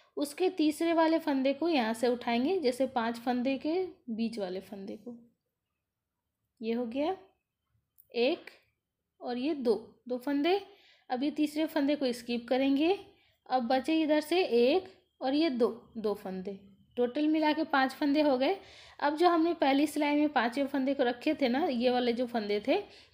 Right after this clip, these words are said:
इसको देखिए ऐसे सिलाई से नीचे लेके जाएंगे, नीचे से, और फिर ये रेड वाले ऊन को ऐसे लेकर के आएंगे, फिर इसको हमें छोड़ना है ऐसे। अब देखिए क्या करना है, एक, दो, तीन हो गए, चार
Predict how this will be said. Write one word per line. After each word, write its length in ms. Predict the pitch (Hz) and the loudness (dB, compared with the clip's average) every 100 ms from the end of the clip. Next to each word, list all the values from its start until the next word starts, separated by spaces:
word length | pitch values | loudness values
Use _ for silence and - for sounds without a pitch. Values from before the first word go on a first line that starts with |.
| - | -8
इसको 280 | 247 - 233 | -6 -2 -2
देखिए 240 | 233 247 | 0 -2
ऐसे 140 | 247 | -2
सिलाई 320 | 254 262 233 254 | -4 2 4 4
से 120 | 269 | 0
नीचे 280 | 254 240 247 | -2 0 0
लेके 300 | 254 285 277 | 0 0 0
जाएंगे, 280 | 262 277 | 0 0
नीचे 320 | 262 233 240 262 | 0 0 0 0
से, 220 | 330 370 - - - _ | 0 -2 -6 -20 -20 _
और 140 | 226 233 | -2 0
फिर 180 | 294 277 | 0 2
ये 160 | 247 | 2
रेड 240 | 233 233 247 | 4 2 4
वाले 240 | 254 269 | 4 4
ऊन 220 | 247 247 | 2 2
को 100 | 240 | 0
ऐसे 240 | 226 220 240 | -2 0 -2
लेकर 360 | 226 226 240 | -2 0 -2
के 120 | 254 269 | -2 0
आएंगे, 280 | 269 330 339 | 0 0 0
फिर 200 | 330 277 | 0 0
इसको 320 | 247 - 240 | -2 -2 -2
हमें 200 | 269 381 | 0 -2
छोड़ना 400 | - 233 196 190 | -2 -2 -2 -4
है 140 | 202 | -6
ऐसे। 280 | 208 - - - _ _ _ _ _ _ _ _ _ _ _ _ _ _ _ _ _ _ _ _ _ _ _ - | -8 -10 -14 -16 _ _ _ _ _ _ _ _ _ _ _ _ _ _ _ _ _ _ _ _ _ _ _ -8
अब 120 | 233 | -8
देखिए 340 | - 226 - 226 | -6 -10 -10 -8
क्या 180 | 220 220 | -8 -8
करना 320 | 208 214 214 | -10 -12 -12
है, 200 | 233 226 - _ _ _ _ _ _ _ _ _ _ _ - | -12 -14 -20 _ _ _ _ _ _ _ _ _ _ _ -10
एक, 280 | 262 277 320 | -2 -2 -2
दो, 240 | 240 294 320 | -4 -2 -2
तीन 440 | 320 277 302 415 - _ _ _ | -2 0 0 -2 -8 _ _ _
हो 60 | 233 | -6
गए, 280 | 285 403 381 - | -2 -2 -4 -4
चार 340 | 247 247 392 | 0 2 0